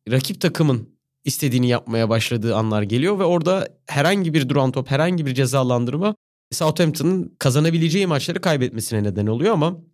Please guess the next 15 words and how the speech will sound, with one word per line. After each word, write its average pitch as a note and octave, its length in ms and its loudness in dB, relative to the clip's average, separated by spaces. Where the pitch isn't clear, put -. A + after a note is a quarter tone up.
büyük D#3+ 260 -2
çerçevede D#3 640 0
ben E3 220 2
bu F#3 100 2
takımın F3+ 500 0
gerçekten F3+ 640 0
çok - 420 -6
zorlu C3+ 400 0
bir F3+ 60 -2
iş F#3 200 -2
yaptığını, F3 520 -2
gerçekten D3+ 540 -2
ekmeğini C3+ 400 -2
taştan C#3+ 380 -2
çıkardığını, D#3 760 0